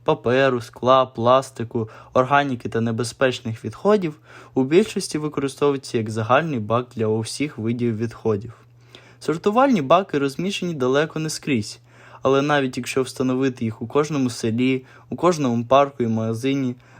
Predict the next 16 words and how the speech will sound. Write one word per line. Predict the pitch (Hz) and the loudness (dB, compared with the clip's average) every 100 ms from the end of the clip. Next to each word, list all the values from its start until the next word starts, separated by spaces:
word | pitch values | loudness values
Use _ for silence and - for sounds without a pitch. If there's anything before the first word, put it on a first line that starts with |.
| - | -4
зробити | 143 175 220 160 | 0 2 4 4
доступ | 151 170 147 | 2 0 -4
до | 131 131 | -2 0
них | 143 - | -2 -2
повсюдно, | 123 117 - 151 151 135 - _ | -6 -4 -4 -2 -2 -4 -6 _
це | - 190 | -2 2
не | 208 | 4
вирішить | 214 220 196 135 120 113 | 4 4 4 2 -2 -4
проблему, | 120 123 127 131 117 101 110 - _ | -2 0 2 2 2 -2 -8 -18 _
адже | 131 117 127 | -2 -2 -2
в | 120 | -4
Україні | 120 139 180 180 | -4 -2 0 -2
фактично | - - - 185 - 170 | -6 -6 -6 -4 -4 -2
немає | 180 185 180 147 | 0 2 2 2
сміттєпереробних | 131 - 143 135 123 123 117 117 127 123 117 | -2 -4 -6 -4 -6 -2 -2 0 0 0 -4
заводів. | 117 123 123 127 113 107 | -2 -2 -2 -2 -2 -6